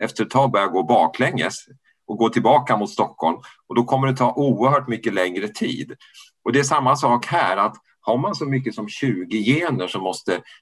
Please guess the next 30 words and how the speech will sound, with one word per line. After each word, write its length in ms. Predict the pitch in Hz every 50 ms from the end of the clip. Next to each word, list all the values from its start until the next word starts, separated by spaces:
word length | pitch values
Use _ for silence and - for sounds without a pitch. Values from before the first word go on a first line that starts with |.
| _ _ -
liksom, 240 | 101 101 - 87
aktiveras 680 | 87 - - - - 90 90 85 85 80 82 85 82 -
för 80 | - 85
ett, 360 | 82 - - - - - -
ett 160 | 110 98 82
visst 280 | 95 90 87 - - -
typ 200 | - 90 85 -
av 100 | 78 82
organ, 440 | 82 85 - 76 65 71 95 107 - - _ _ _ _ _
då 60 | 104
kommer 340 | 104 - 143 143 139 139 127
det 140 | 123 127 123
ta 400 | 120 - - 110 107 107 104 -
oerhört 460 | - 151 147 131 101 120 135 143 - 127
mycket 300 | 123 113 - - - -
tid 280 | - - 139 104 87
när 100 | 95 98
man 220 | 104 101 101 101 - - _ _ _ _ _ -
tar 260 | - 120 113 107 -
i 80 | 113 110
beaktande 840 | 104 113 120 123 143 - - - - - 101 85 85 80 80 80 82 - _ _ _ _ _
att 180 | - 95 -
man 180 | - 101 101 104
även 240 | 101 90 80 90 87
kan 180 | - 98 95
förlora 500 | 92 - 107 110 135 156 147 117 92 87
det 120 | 87 95 95
man 280 | 92 92 92 87 - -
redan 320 | 101 92 87 82 82 87
har 360 | 82 - 90 87 82 82 85